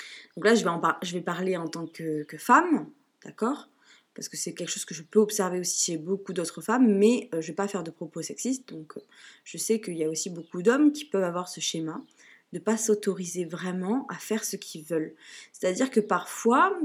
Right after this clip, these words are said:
quand on, on, on s'interroge sur quels sont vos désirs, qu'est-ce que vous aimez faire dans la vie, quelles sont vos passions, vos hobbies, euh,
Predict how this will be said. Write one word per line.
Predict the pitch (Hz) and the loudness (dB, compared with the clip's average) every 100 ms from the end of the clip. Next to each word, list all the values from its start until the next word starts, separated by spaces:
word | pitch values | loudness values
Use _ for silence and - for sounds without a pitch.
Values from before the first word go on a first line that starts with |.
| 269 | 0
quand | 208 208 | 0 0
on, | 190 - | -6 -6
on, | - 185 180 175 - | -6 -6 -6 -8 -8
on | 175 | -6
s'interroge | - 214 214 202 254 | -2 2 4 4 2
sur | - - | -2 -4
quels | 240 | -2
sont | - 320 | -2 0
vos | 269 180 | -2 -4
désirs, | 160 180 175 175 214 254 | -4 -4 -4 -2 0 0
qu'est-ce | 240 196 | -2 -4
que | - 320 - - - _ | -2 -4 -8 -18 -20 _
vous | 190 175 | -6 0
aimez | 190 196 226 | 2 4 4
faire | 262 233 202 | 2 0 0
dans | 185 | -2
la | 170 | -2
vie, | 165 180 240 320 339 | -4 -4 -4 -4 -4
quelles | - 202 | -2 -2
sont | - 320 | -2 0
vos | 233 | 0
passions, | 208 185 175 - 285 294 | 2 -2 -2 2 4 4
vos | 196 - | 2 -2
hobbies, | - 202 202 247 269 285 - - - _ | 2 2 2 4 4 2 -4 -20 -20 _
euh, | - | -12